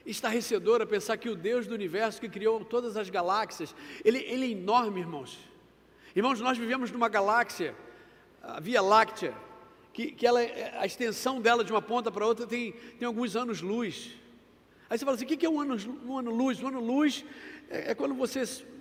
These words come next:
larga a luz pra andar um ano. Você sabe a velocidade da luz? Trezentos mil quilômetros por segundo.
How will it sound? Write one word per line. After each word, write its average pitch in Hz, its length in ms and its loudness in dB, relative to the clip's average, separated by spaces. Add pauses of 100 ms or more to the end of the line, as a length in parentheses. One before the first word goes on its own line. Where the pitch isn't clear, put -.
(140)
larga 262 320 6
a 247 40 2
luz 240 300 -2
pra 302 140 -6
andar 285 260 -2
um 302 200 -2
ano. 254 320 -2
Você - 120 -4
sabe 302 200 -4
a 262 40 -6
velocidade 233 400 4
da 202 60 4
luz? 233 480 2 (640)
Trezentos 277 560 -2
mil 262 200 -2
quilômetros 247 460 -4
por 262 140 -6
segundo. 226 500 -4